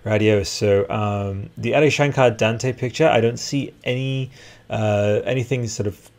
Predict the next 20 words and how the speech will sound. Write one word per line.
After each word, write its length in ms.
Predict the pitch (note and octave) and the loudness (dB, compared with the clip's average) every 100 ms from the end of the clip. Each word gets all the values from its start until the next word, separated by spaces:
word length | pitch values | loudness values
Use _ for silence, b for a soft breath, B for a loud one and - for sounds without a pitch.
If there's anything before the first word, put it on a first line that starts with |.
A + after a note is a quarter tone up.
| - - | -20 -6
comes 320 | A#2 A2 - | -4 -4 -6
to 80 | G2+ | -4
mind, 360 | G#2+ G#2 F#2+ | -2 -2 -2
really, 420 | G#2+ G#2 F#2 B2+ B B B | -2 0 -2 -4 B B B
of, 280 | - G#2 F2 | -4 -2 0
um, 380 | G#2 F#2+ F#2 F#2+ - _ - | 0 0 -4 -10 -16 _ -6
uh, 40 | - G2 - - - - | -2 -2 -4 -6 -6 -4
of, 300 | - - A#2+ | -2 -2 -4
you 100 | A#2+ | -6
know, 100 | A2+ | -6
anything 320 | A#2+ A2+ A2+ G#2+ | -4 -6 -6 -6
to 180 | - | -4
analyze 480 | G#2+ G#2+ G#2 G#2 F#2+ | -2 -2 -2 -2 -4
there. 220 | A2+ A2 | -4 -4
So 140 | G#2 G2+ | -4 -6
let's 220 | G2+ - | -8 -12
quickly 460 | - - C3 A#2+ G#2+ | -12 -10 -8 -6 -4
have 160 | G2+ | -4
a 60 | G2 | -4
look 360 | G2+ E3 E3 | -4 -4 -6